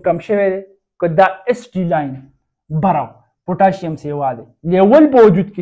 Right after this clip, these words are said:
سیوا دی. که ایس ټي لاین ښکته و، پوټاشیم کم دی، په وجود کې لیول کم دی. او د دې سره ورسره دې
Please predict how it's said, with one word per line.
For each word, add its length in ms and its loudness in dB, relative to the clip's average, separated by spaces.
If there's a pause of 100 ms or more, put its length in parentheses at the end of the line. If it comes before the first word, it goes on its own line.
سیوا 240 -2
دی. 160 -12
که 80 -20
ایس 160 -2
ټي 140 -2
لاین 180 0
ښکته 240 -6
و، 80 -12 (160)
پوټاشیم 540 -8
کم 180 0
دی، 60 -4 (100)
په 80 -4
وجود 240 -4
کې 180 -8
لیول 360 -8
کم 160 -14
دی. 60 -20
او 120 -18
د 100 -12
دې 160 -2
سره 140 2
ورسره 260 0 (840)
دې 100 -4